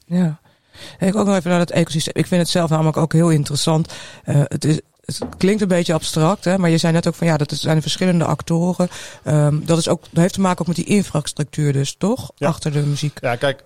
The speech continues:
Speaker 2: in, in de, in de natuur is een ecosysteem eigenlijk de combinatie van de biotische en abiotische factoren in, in een bepaalde, eh, omgeving of in een bepaalde, eh, omkaderd geheel, zeg maar. Nou, dat kan dus bijvoorbeeld een, een vijver zijn, dat kan wel een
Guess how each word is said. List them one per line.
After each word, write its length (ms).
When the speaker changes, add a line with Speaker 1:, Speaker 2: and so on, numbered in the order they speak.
Speaker 2:
in, 180
in 200
de, 140
in 100
de 100
natuur 380
is 60
een 80
ecosysteem 680
eigenlijk 300
de 60
combinatie 640
van 220
de 160
biotische 480
en 60
abiotische 520
factoren 680
in, 260
in 180
een 200
bepaalde, 520
eh, 440
omgeving 640
of 120
in 120
een 60
bepaalde, 720
eh, 340
omkaderd 520
geheel, 340
zeg 180
maar. 120
Nou, 160
dat 120
kan 180
dus 160
bijvoorbeeld 480
een, 180
een 60
vijver 340
zijn, 240
dat 100
kan 120
wel 100
een 60